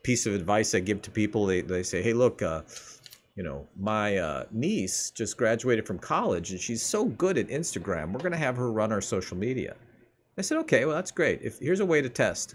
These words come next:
all right? We just wanna test and make sure, right? Have her log into, uh,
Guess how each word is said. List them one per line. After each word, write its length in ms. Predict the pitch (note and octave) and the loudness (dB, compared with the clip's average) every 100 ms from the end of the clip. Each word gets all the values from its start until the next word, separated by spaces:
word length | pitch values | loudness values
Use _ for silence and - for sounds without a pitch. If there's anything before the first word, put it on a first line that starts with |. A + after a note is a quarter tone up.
| - | -4
all 80 | A#2+ | -4
right? 100 | C3+ | -4
We 60 | |
just 100 | E3+ | -2
wanna 160 | G3+ G3 | -2 0
test 320 | - F3 - | 0 -2 -2
and 140 | D3+ | -6
make 140 | D#3 D#3+ | -4 -4
sure, 280 | - B2+ D#3+ - - | -2 -4 -4 -14 -6
right? 220 | B2+ G#3 - _ _ _ B2 | -6 -6 -14 _ _ _ 0
Have 120 | E3 | 2
her 100 | F#3 | 6
log 320 | C3 C3 D3 | 6 6 4
into, 540 | B2+ C3+ - B2+ B2+ | 2 0 0 2 4
uh, 260 | A#2 A2 | 6 6